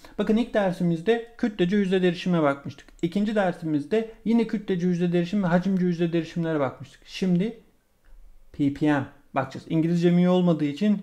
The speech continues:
hiç o topa girmiyorum. İngilizcesini söylemeye çalışmıyorum. P P M, P P M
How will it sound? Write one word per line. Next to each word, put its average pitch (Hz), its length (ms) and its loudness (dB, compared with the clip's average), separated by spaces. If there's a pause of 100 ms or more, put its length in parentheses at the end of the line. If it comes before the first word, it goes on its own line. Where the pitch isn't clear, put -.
hiç 202 280 -4
o 160 340 4
topa 151 220 -2
girmiyorum. 180 640 0
İngilizcesini 156 640 -4
söylemeye 156 440 0
çalışmıyorum. 135 720 -8
P 143 200 -6
P 143 100 -6
M, 131 180 -2 (160)
P 143 340 -4
P 160 260 0
M 139 240 2